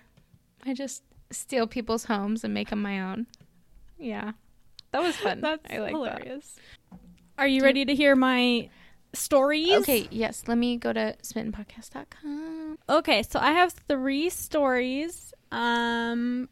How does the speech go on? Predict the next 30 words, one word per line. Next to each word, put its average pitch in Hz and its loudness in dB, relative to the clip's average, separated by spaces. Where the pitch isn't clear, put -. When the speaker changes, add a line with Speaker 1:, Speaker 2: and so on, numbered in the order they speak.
Speaker 2:
and 247 -2
we'll 254 -2
see 254 -6
which 254 -4
one 240 -4
makes 220 -8
me 233 -6
cry. - -10
My 269 -4
Speaker 1:
Okay. 262 -2
Speaker 2:
first 262 -2
story - -8
<laughs> - -4
is 262 -4
the 311 -4
story 269 -2
of 254 -6
Fido, - -2
who 320 -8
was 277 -6
born 269 -4
sometime 269 -6
in 233 -6
nineteen 220 -8
forty-one. 208 -12
Speaker 1:
Wow. 240 -14
Speaker 2:
Fido 311 2
was 311 -4
part - -2
pointer 254 -4